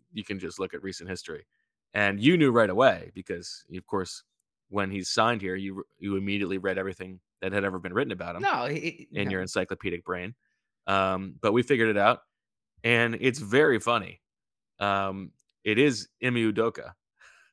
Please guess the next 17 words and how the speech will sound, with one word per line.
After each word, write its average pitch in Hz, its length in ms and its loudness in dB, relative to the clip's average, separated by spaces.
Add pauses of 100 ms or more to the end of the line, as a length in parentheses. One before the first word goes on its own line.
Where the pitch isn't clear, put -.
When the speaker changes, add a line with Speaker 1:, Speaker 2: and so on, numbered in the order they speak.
(320)
Speaker 1:
uh, 98 260 -4
who 117 120 -2
gr-, 104 200 -6
the, 95 260 0
the 98 100 -6
families, 110 400 -4
I 104 80 -2
guess, 101 240 -6
were 104 80 -8
close 107 380 -2
when 98 100 -6
they, 98 120 -6
they 92 140 -6
both 101 220 -4
grew 101 180 -2
up 98 140 -6
in, 101 220 -8